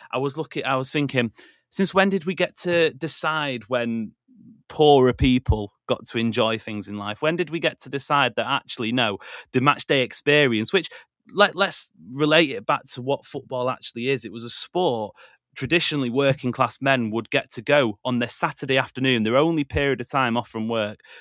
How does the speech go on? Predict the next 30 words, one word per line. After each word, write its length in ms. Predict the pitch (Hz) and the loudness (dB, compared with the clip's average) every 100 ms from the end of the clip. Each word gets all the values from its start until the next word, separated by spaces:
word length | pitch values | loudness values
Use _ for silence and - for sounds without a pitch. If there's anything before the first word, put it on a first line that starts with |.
| - | -4
when 120 | 123 | -2
they 60 | |
were 60 | 117 | 0
working 340 | 127 120 - 113 | 0 -2 -4 -8
in 80 | |
factories. 500 | 107 127 - 110 104 - - - _ _ | -2 -4 -4 -8 -8 -10 -20 -20 _ _
Football 320 | - 160 175 | -2 4 4
stadiums 520 | 151 165 151 127 117 | 4 4 2 2 -2
and 100 | 107 | -4
football 260 | 110 - 120 | -6 -8 -10
clubs 280 | - 131 104 | -4 -4 -2
were 120 | 113 | -6
born 400 | 104 135 143 131 | -2 0 0 0
out 260 | 131 135 117 | 2 2 0
of 200 | 120 107 | -6 -2
working 400 | 131 123 - 120 | 2 2 0 -6
class 260 | - 117 - | -2 -4 -4
communities. 640 | 120 127 135 110 107 104 - _ | -2 0 0 -2 -8 -10 -16 _
When 140 | - 190 | 2 4
did 140 | 196 | 4
we 100 | 190 | 0
get 200 | 175 - | 0 0
to 80 | - | -4
decide 640 | 151 143 156 147 123 110 - _ _ _ | -6 -6 -4 -2 -4 -6 -10 _ _ _
who 280 | 147 143 131 | 2 4 2
can 280 | - 127 113 | 0 -2 0
go, 400 | 147 135 120 104 | 0 2 2 2
who 240 | 143 170 | 2 2
can, 180 | - 143 - - | 4 2 0 0
no, 180 | 143 | 4